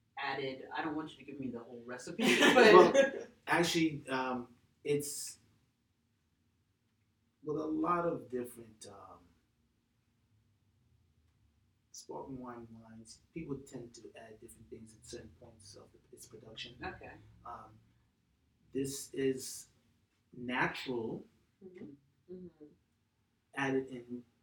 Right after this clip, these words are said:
Speaker 2: during the second fermentation.
Speaker 1: Okay.
Speaker 3: Okay.
Speaker 1: Because, and, and
Speaker 2: 'Cause you,
Speaker 1: that's,
Speaker 2: you, you
Speaker 1: that's
Speaker 2: wanna have that marriage, a healthy marriage,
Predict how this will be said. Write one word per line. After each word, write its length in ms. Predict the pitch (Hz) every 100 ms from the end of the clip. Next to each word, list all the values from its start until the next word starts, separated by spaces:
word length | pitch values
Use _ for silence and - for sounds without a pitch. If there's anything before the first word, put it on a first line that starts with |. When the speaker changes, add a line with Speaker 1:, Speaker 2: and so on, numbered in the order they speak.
| _
Speaker 2:
during 160 | 123 113
the 60 |
second 280 | - 123 117 -
fermentation. 640 | 110 - - - - - _ -
Speaker 1:
Okay. 300 | 349 349 220 - - _ 185
Speaker 3:
Okay. 440 | 214 233 - 170 - - _ _ _ _ _ _ -
Speaker 1:
Because, 240 | 233 240 -
and, 200 | 220 214
and 100 | 202
Speaker 2:
'Cause 0 |
you, 40 | 170 170
Speaker 1:
that's, 120 | 160
Speaker 2:
you, 80 | 170
you 80 | 170
Speaker 1:
that's 140 | 175
Speaker 2:
wanna 120 | 202 175
have 180 | 160 151
that 160 | 131
marriage, 340 | 139 123 110 113
a 40 |
healthy 260 | 139 127 123
marriage, 140 | 113